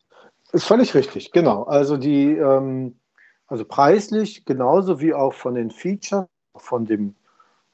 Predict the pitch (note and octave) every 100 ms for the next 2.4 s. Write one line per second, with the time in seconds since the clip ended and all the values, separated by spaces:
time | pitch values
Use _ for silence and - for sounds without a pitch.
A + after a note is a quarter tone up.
0 | _ _ C3 F3 - D3+ D3+ C#3 B2+ D3+
1 | B2+ B2+ C#3 D3 B2+ - B2 B2 C3+ -
2 | A#2+ A#2 A2+